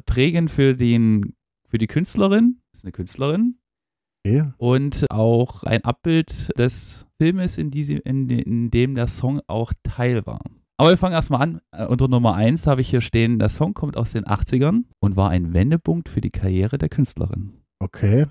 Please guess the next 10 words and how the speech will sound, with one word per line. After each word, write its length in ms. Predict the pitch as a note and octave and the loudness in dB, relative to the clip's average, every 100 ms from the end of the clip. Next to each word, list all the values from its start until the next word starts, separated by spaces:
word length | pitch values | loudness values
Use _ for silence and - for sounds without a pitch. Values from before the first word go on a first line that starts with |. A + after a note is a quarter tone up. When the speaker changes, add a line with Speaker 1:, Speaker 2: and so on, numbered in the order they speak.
| - _ - | -4 _ -4
Speaker 1:
Zweitens, 540 | F2+ E2+ D3 F#3+ - _ _ _ - | -2 2 0 0 -6 _ _ _ -6
er 140 | F#2 | -2
ist 240 | D#2+ - - | -2 -4 -6
stark 480 | - - G2+ C#3 - | -6 -2 -2 -2 -2
mit 200 | G2 - | -2 -2
Tanz, 440 | - C3 G#3 - - | 0 0 0 -6 -12
Clubkultur 880 | - G3 - F#3+ F3+ D#3+ D3+ D#3 - | -2 -2 0 -2 0 0 2 2 0
und 160 | C3 - | -2 -2
Nachtleben 580 | G2 - - F2 F2 | -4 -4 -4 -2 -2
verbunden. 640 | - F2 F2+ F2 - - | -2 -2 -2 -2 -4 -10